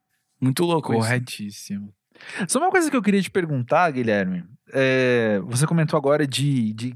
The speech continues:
Speaker 2: tá difícil você adorar alguém por causa, enfim, da dinâmica de você trabalhar muito perto das pessoas que antes você falava, "Ah!" E aí, enfim, a vida vai te mostrando muita coisa, o trabalho vai te mostrando muita coisa.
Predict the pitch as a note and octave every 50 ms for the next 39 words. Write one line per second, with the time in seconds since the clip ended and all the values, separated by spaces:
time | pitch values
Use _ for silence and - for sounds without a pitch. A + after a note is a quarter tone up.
0 | - - - A#2 A2 A2 C#3+ C#3 - C#3+ - - C#3+ C3 C3 B2+ B2+ C3 C3 B2+
1 | A#2 A2+ B2+ D3+ D3+ D3 C#3+ C#3 C3 B2 - B2+ A#2+ - B2+ B2 B2 B2 A#2 -
2 | _ _ _ _ _ _ _ _ - - - D#3+ F3+ E3+ - C3+ A#2+ B2+ C3+ B2+
3 | C3 B2 B2+ C#3 C#3+ C3+ - C3+ A#2+ A#2 A#2 - C3 A#2+ D3 A#2+ A#2+ A#2 A2+ A2+
4 | A#2+ B2+ B2+ B2 - - - - - - - _ - C#3 D3 D3 - - C#3 C3+
5 | C3+ C3+ - D3 C3+ C3+ B2 - C3 B2 - - C3+ B2 - - B2+ B2+ C#3 D3+
6 | D#3 - C3+ C3 A#2 - C3+ - C3 B2+ B2 C#3 E3+ G3+ G#3+ G#3 G3+ F#3+ - D3+
7 | C#3+ - - - - - - - _ _ - C3 C3+ C3+ C3+ C3+ C#3 C#3+ D3 D3+
8 | D#3+ D#3+ D#3+ D#3 D3+ D3+ D3+ D#3 D#3+ - - D#3+ C#3 B2+ A#2+ B2+ E3+ D#3+ E3+ D3
9 | E3 D#3+ D3+ - - D#3+ D#3 D3 C#3+ C#3+ - - D3 C#3+ D3 C#3+ C#3 C3+ C3+ -
10 | C3+ A#2+ - - C3 C3+ C#3 C3 C3+ B2+ C3+ A#2+ A#2+ C3 C#3+ D#3 D3+ C#3+ C#3+ C3
11 | - C#3+ B2 - C#3 C#3 C3 C3+ C3 B2 - B2 - - - C3 C3+ C3 C3+ C#3